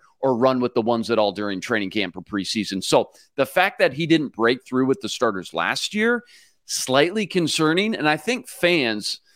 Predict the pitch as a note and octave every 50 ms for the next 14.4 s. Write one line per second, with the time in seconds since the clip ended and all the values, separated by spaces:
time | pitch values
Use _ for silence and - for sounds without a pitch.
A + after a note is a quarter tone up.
0 | _ _ - D3+ E3+ - G#3 G#3 - - A3+ F3+ - E3+ F3 E3 C#3 A#2+ G#2+ A#2
1 | C#3+ D3+ - C3+ - - C#3+ B2 A#2+ A2+ - - - - D3+ C#3+ B2+ - - D3+
2 | C#3 C3 B2 B2 C3 - - G#2+ G2 A#2 C#3+ E3 F3 F3+ E3 C#3 A2+ F2+ E2 E2
3 | F2 - - - - _ _ _ - A#2 C3+ D#3 E3 - E3+ C#3+ B2+ - - C#3+
4 | C3 A2+ G#2 G2+ - C#3 A2+ - - - D3+ D3 B2+ A2 B2 A#2 G#2 G2+ F#2+ -
5 | _ _ _ _ _ C3 A#2+ B2+ B2+ B2+ A#2 A2+ G2 G2+ A2+ A2+ A2 G#2+ G#2 G2
6 | - G2 F2 F2 F#2+ G2 F#2 F2 - - - - A#3 D4 C#4+ - B3 F#3 - -
7 | D#3+ A#2 - C#3+ E3 D3 - - A#2 A2+ A#2+ C3 B2+ A#2+ G#2+ G#2+ - - - C#3+
8 | C#3+ - - A#2+ E2+ C#2+ - - _ _ - _ _ - C3+ B2 - D#3 C3 B2
9 | A#2+ - B2+ G#2+ G#2+ C3+ C#3+ C#3+ C#3 C3+ C3+ - - _ _ _ _ - A2 F#2+
10 | - A#2+ C3 C3 C#3 C3+ C3 B2 A#2+ A#2+ B2 B2 B2 B2 A#2+ A#2 B2 B2 A#2 A#2+
11 | A#2 - C3 A2+ F#2 F#2+ F#2+ F2 E2+ F#2 F2 F2 B2 C3+ C3 - A#2+ G#2+ G#2+ G#2
12 | F#2+ F2+ - - C#3 B2+ A#2+ A#2 G#2+ - A2+ G#2 F#2+ F#2 E2 - G#2 G2 F2 -
13 | - C#3+ C3+ A#2 B2 A#2 A2+ G2 - - A#2+ A#2 A#2 A2+ - - B2+ A#2+ A#2 A2
14 | A#2 A#2 A2+ G#2+ A2 A2 G#2 G2